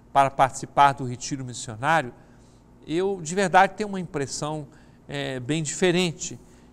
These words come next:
E hoje são pouquíssimas as paróquias, e algumas delas por alguns motivos que vão ser, vão ser superados pouco a pouco, mas eu tenho a certeza de que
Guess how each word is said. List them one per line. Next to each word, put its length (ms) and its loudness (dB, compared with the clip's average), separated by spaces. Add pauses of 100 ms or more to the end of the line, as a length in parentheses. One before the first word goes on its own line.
(120)
E 140 -2
hoje 300 2
são 200 -2
pouquíssimas 1000 -2
as 200 0
paróquias, 600 0 (300)
e 80 0
algumas 340 -2
delas 300 4
por 200 -4
alguns 640 -6
motivos 640 -6 (440)
que 680 -4
vão 200 -2
ser, 240 2 (180)
vão 140 -8
ser 200 -4
superados 680 4
pouco 280 -12
a 40 -4
pouco, 460 -2 (460)
mas 420 0 (460)
eu 260 -2
tenho 260 -4
a 60 -2
certeza 880 -2
de 160 -10
que 500 -4